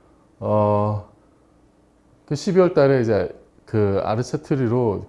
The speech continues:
그 원래 이제 피렌체 살던 집으로 연금지로 옮기게 되죠. 삼십사 년에 그 딸이, 맏딸이 죽고 삼-, 그 가을에 이제 본격적으로 두각을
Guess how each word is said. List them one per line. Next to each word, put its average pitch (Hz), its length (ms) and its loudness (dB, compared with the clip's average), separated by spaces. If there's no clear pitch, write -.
그 92 280 -6
원래 117 300 2
이제 104 140 -2
피렌체 135 360 -8
살던 107 300 -4
집으로 98 360 -6
연금지로 92 460 -8
옮기게 92 320 -10
되죠. 78 300 -14
삼십사 156 500 -4
년에 135 580 0
그 101 520 -4
딸이, 131 500 -2
맏딸이 135 460 0
죽고 151 520 -6
삼-, 180 280 -6
그 143 220 -2
가을에 165 640 4
이제 123 140 -2
본격적으로 123 720 -2
두각을 107 640 -2